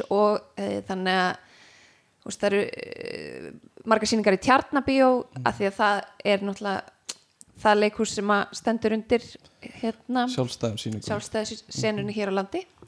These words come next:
Speaker 2: Einmitt.
Speaker 1: Og þetta er bara svona til þess að, þú veist, það er svo mikilvægt fyrir listamenn eins og við vorum að tala um að eiga einhvern, einhver, eitthvað samtal við aðra listamenn, þannig að það er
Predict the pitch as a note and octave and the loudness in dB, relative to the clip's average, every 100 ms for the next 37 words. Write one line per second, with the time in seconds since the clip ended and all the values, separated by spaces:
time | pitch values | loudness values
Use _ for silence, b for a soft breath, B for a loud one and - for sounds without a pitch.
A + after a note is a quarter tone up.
0 | B B B B B B2 A#2+ - _ _ | B B B B B -12 -12 -16 _ _
1 | - G#3+ G#3+ G#3+ G#3+ G#3 - _ _ _ | 2 6 6 6 4 -2 -10 _ _ _
2 | _ _ _ - G#3+ G#3+ A#3+ C#4 D4+ D4 | _ _ _ -4 -4 -2 0 0 -2 -2
3 | D4 D4+ B3 - - B3+ D4 C#4+ C#4+ C4+ | -4 -2 -4 -10 -6 -4 0 0 0 0
4 | B3 - - A#3 - - - _ _ _ | 0 -4 -8 -8 -8 -14 -20 _ _ _
5 | _ _ _ _ A#3+ C4 C#4+ C4 B3 B3 | _ _ _ _ -2 0 0 0 2 0
6 | - G#3+ A3+ G#3+ G3+ A#3 B3 A3+ G3 G3 | 2 0 0 -2 -2 -2 0 0 0 -2
7 | G3 F#3 G3 - - - - A3 A3 A3 | -4 -4 -6 -8 -14 -10 -2 2 2 -2
8 | G3+ - G#3+ - - G#3 G3+ A3 A3 - | -8 -8 -8 -8 -10 -10 -4 0 0 -2
9 | G3+ F#3 F#3+ F#3+ F#3 F#3+ F#3 F3 F3+ G3 | 2 4 4 2 -2 -6 -6 -4 -4 -4
10 | G3+ G3+ | -2 -4